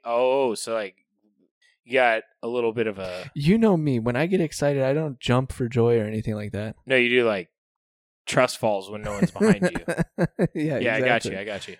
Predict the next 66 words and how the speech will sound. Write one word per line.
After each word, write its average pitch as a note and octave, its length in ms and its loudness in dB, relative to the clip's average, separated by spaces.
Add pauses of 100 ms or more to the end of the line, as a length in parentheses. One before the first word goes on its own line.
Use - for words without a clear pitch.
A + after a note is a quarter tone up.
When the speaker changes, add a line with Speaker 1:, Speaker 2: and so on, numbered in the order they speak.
(120)
Speaker 2:
Exactly. B2+ 600 -6
Speaker 1:
When A#2 120 -6
I C3 100 2
get C3+ 160 4
excited, B2 440 0
I A2 100 0
drink A#2 280 -4
more, C3+ 120 2
and C3 100 0
then A#2 100 0
I A2 80 -2
get G#2 140 -6
hammered, A#2 360 -4
and A2 100 -2
then G#2 100 -6
I F#2+ 80 -6
puke A2 260 -4
in F#2+ 80 -6
the F#2 100 -8
sink. - 320 -12 (300)
Speaker 2:
See, C3+ 480 0
there, C#3 200 2
there's C3+ 240 2
also C#3 340 2
another B2 280 0
thing B2+ 180 -2
that A2+ 160 -2 (200)
happens C3+ 720 -4 (400)
when C#3 200 0
I B2 100 -2
get B2+ 140 -4
excited. B2+ 400 -4
I A2+ 80 -4
pee - 200 -6
a G#2 40 -10
little. - 340 -10 (540)
Speaker 1:
Do B2+ 80 0
you? B3 240 2 (120)
Speaker 2:
Yeah. A#2 300 -4 (460)
I'm C3 100 -6
like B2+ 100 2
Speaker 1:
Wait, C3 80 -2
Speaker 2:
a - 20 0
dog. A#2+ 320 -2 (180)
Speaker 1:
is A2+ 80 -10
this F3 140 2
serious? F#3 480 2
Or B2+ 80 -2
I B2 140 -2
don't, C3 260 -2
because B2 220 -8
Speaker 2:
No, B2 60 0
Speaker 1:
I, A#2 180 0
Speaker 2:
it's A#2 140 -6
not A2 80 -2
Speaker 1:
this B2 100 -2
is G#2 60 -4
Speaker 2:
that, - 60 0
Speaker 1:
the - 40 -2
first C#3 300 -2
Speaker 2:
it's D3 160 2
Speaker 1:
time F3+ 80 2
Speaker 2:
not D#3+ 80 0
Speaker 1:
you - 80 -18
Speaker 2:
that A2+ 280 -4
serious. F3 640 -6